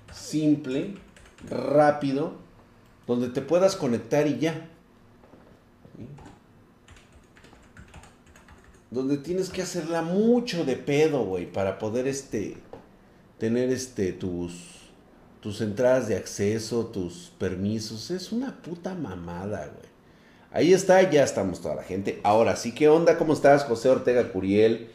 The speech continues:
No me ha llegado la notificación de YouTube. Hola, hola, hola, hola, Cuteira, ¿cómo estamos? ¿Alguien me explica qué pedo con YouTube? No, está de la verga ya, güey.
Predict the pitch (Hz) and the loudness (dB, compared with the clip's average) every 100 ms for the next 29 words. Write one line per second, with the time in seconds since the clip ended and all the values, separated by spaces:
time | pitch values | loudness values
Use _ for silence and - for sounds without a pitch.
0 | - - - 135 170 180 175 165 165 156 | -20 -20 0 4 6 6 8 8 10 8
1 | 123 107 113 113 107 110 104 95 101 135 | 6 4 4 2 0 -4 -2 0 0 2
2 | 139 123 117 117 120 113 - 135 131 117 | 0 2 0 0 0 -2 4 8 10 8
3 | 113 113 117 101 - 101 101 87 - 95 | 6 4 4 4 0 -2 0 -2 -2 -2
4 | 95 87 87 92 101 113 117 113 110 110 | 0 -2 -4 -6 2 4 4 6 4 4
5 | 117 117 - 101 104 107 107 - 156 170 | -2 -2 0 0 0 -2 -2 -2 0 2
6 | 139 101 - - 127 123 - 113 113 95 | 2 0 -8 -8 -6 -4 0 0 0 -2
7 | 92 98 113 - 117 123 104 92 120 110 | -2 -2 -4 -4 0 2 2 2 4 4
8 | 87 85 92 82 78 71 71 - | 4 2 2 0 -4 -6 -8 -12